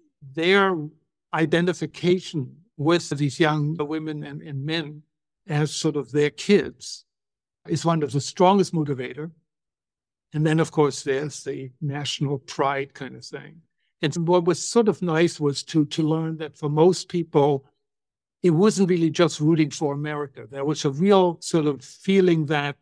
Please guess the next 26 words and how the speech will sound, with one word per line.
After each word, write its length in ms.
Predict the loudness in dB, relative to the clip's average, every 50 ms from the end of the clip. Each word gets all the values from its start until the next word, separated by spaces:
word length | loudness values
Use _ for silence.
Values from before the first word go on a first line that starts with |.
| _ -2
it 100 | 0 2
must 280 | 4 4 2 2 0 -2
be 100 | -2 -2
incredible 640 | -2 -4 2 4 4 4 4 2 0 0 -2 -4
for 420 | -4 -4 -2 0 2 2 2 0 -4 -10
a 40 | -12
smaller 540 | -10 -2 0 2 4 6 6 6 6 4 2
nation 640 | 2 0 0 0 0 -2 -4 -4 -4 -4 -4 -6 -8 _ _ _ _ _ _ _ 0
that 180 | 0 0 2
we 140 | 2 0 0
haven't 400 | 0 0 0 0 0 -2 -6 -6 _ -10
even 220 | -8 -4 -2 -2
heard 340 | 0 4 6 6 6 6 2
of 280 | 0 -8 -8 -10 -14 _ _ _ _ _ _ _ _ _ _ -4
and 200 | -4 -4 -4 -2
could 240 | -2 -2 0 2 2
never 480 | 4 6 6 6 4 2 0 -6 -6 -12 _ -2 0
point 260 | 2 2 2 0 -4
to 300 | 0 2 4 4 2 2 -2
on 200 | -2 -2 -2 -2
a 40 |
globe 540 | 0 2 4 6 8 8 6 6 4 0 -2
or 160 | -6 -6 -6
on 100 | -6 -10
a 80 | -8 -6
map 380 | -2 0 2 2 2 0 -2